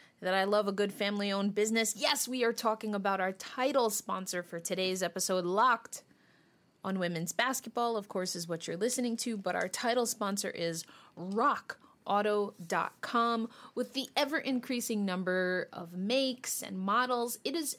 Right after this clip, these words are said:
impossible to stock all the parts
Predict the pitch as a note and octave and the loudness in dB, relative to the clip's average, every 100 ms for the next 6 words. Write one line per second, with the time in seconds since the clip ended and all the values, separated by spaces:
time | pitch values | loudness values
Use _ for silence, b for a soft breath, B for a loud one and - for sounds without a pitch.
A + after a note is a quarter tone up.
0 | _ F4 F4 E4 - F#4 F#4 F4+ C4+ F3+ | _ -6 -6 -6 -6 0 2 2 0 0
1 | - - b b - G3+ - A3 A3 - | -2 -8 b b -8 -4 2 2 2 2
2 | C4 D#4+ F4 - A#3+ A3+ A3 - | 4 2 0 -2 0 0 0 -6